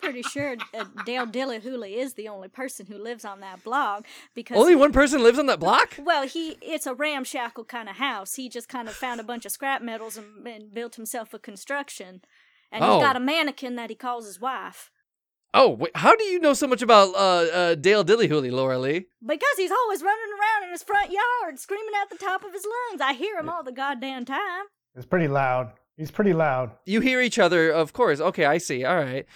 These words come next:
Speaker 2: Well, you know what? I, I feel like I've, we've reached an impasse here, and, and I wanna do my best to help you, but I,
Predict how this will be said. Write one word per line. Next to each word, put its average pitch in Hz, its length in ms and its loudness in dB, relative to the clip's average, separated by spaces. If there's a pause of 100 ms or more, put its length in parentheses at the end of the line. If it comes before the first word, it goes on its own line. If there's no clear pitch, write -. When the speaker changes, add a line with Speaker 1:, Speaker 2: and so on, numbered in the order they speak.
(160)
Speaker 2:
Well, 208 100 6
you 226 100 4
know 240 80 8
what? 240 180 6
I, 190 240 2
I 208 100 0
feel 247 160 -6
like 233 140 4
I've, 156 180 2
we've 196 240 -2
reached 165 220 -4
an 151 100 -6
impasse 135 340 -2
here, 131 160 -2
and, 131 80 -2
and 139 160 0
I 147 60 2
wanna 175 220 0
do 185 120 -6
my 170 120 2
best 151 240 2
to 143 100 -2
help 156 180 0
you, 156 80 -2
but 139 140 0
I, 139 80 4